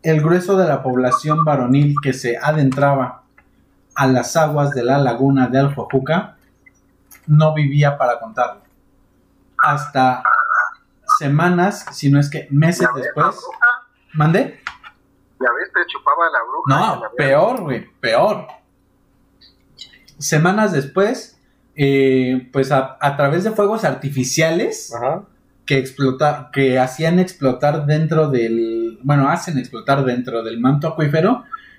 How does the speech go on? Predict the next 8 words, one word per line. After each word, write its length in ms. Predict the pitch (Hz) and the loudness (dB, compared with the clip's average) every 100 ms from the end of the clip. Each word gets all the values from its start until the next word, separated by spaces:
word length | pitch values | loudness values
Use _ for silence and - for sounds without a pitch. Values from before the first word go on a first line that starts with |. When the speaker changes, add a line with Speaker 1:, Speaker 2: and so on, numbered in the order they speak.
| _ | _
Speaker 1:
es 160 | 135 135 | -4 0
como 240 | 156 143 | 4 4
logran 580 | 127 131 139 147 147 143 - | 4 2 2 0 -2 -8 -8
hacer, 420 | 123 - 123 127 | -8 -2 0 2
este, 380 | 131 131 123 - | 0 -2 -10 -2
que 160 | 120 | 0
los 400 | 113 113 110 113 - | 0 0 -2 -8 -6
cuerpos 760 | 143 135 135 180 226 - - | -2 -2 0 -2 -2 -6 -20